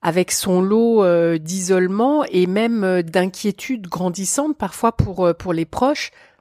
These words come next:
qui comprennent pas cette, euh, souffrance qui peut durer parfois pendant plusieurs mois, plusieurs années. Alors pour nous y retrouver un petit peu, est-ce que tu pourrais nous dire ce qu'est un deuil dit normal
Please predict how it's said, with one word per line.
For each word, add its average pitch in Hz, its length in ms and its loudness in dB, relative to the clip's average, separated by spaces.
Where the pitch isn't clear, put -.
qui - 160 -6
comprennent 202 480 2
pas 311 260 2
cette, - 460 -4
euh, 175 420 -2
souffrance - 720 -2
qui - 100 -10
peut 175 220 0
durer 180 460 -2
parfois 220 380 -4
pendant 175 240 -4
plusieurs 160 420 -2
mois, 220 180 2
plusieurs 165 480 -2
années. 190 320 0
Alors 196 200 4
pour 233 200 -2
nous 226 240 2
y - 20 2
retrouver 233 560 -2
un 214 160 0
petit 190 180 -6
peu, 302 280 -2
est-ce 190 180 -2
que 226 120 -2
tu 214 160 -4
pourrais 269 300 0
nous 240 180 2
dire 233 320 -2
ce - 240 -4
qu'est - 240 -2
un 196 140 0
deuil 202 360 2
dit 185 420 -8
normal 185 800 0